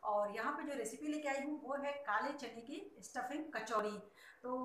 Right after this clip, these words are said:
वो भी है सूजी के आटे की कचौड़ी, यानी कि उसमें सू-, जो डो बनेगा कचौड़ी का उसमें सूजी भी रहेगी। तो सूजी मिला के जो डो बनेगा उसकी जो खस्ता कचौड़ी बनेगी और वो जो बनेगा हमारा stuffing काले चने का। तो आपने बहुत तरह की दाल की कचौड़ियाँ खाई होगी, देखी होगी,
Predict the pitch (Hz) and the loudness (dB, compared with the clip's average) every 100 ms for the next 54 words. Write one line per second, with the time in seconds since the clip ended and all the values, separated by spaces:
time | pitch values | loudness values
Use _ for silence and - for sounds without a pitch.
0 | 240 269 330 311 320 311 - 254 262 311 | 0 0 2 2 2 2 0 -2 0 0
1 | 311 - 220 220 269 269 277 269 254 302 | 0 2 4 4 2 -2 -2 -2 0 2
2 | 269 254 269 285 277 285 247 233 - - | 2 2 0 -4 -4 -6 -8 -10 -16 -20
3 | - 240 254 240 254 269 254 254 247 240 | -10 -4 -2 4 6 8 6 2 0 0
4 | 226 - 240 240 247 - 269 294 302 302 | -2 0 -2 -2 -8 -4 -2 2 2 4
5 | 277 294 302 311 - - - 302 302 269 | 4 4 2 -2 -4 -14 -10 -4 -2 0
6 | 269 320 285 277 285 294 277 262 247 262 | 0 2 6 6 4 0 0 2 4 4
7 | 269 277 277 277 - 277 294 220 - 277 | 4 6 8 6 2 -6 -8 -8 -4 -2
8 | 247 226 233 247 240 233 277 311 - - | 0 0 -2 0 -2 -2 -2 -4 -6 -10
9 | - 226 240 285 247 269 269 269 240 233 | 8 10 10 8 4 6 6 4 2 2
10 | 233 240 247 254 254 254 240 226 240 240 | 4 4 8 12 12 10 8 8 8 6
11 | - 226 254 247 254 185 240 269 233 233 | 2 0 0 -2 2 2 4 0 -2 4
12 | 262 277 269 - - 247 226 208 262 208 | 6 6 2 -8 -10 6 8 8 4 2
13 | 220 - 240 - 196 208 226 262 233 220 | 2 2 0 0 6 8 8 0 -2 -2
14 | 220 233 - 208 220 247 240 202 214 214 | 0 -2 4 4 6 0 -2 -2 0 2
15 | 277 254 269 269 285 | 0 -2 -2 -4 -8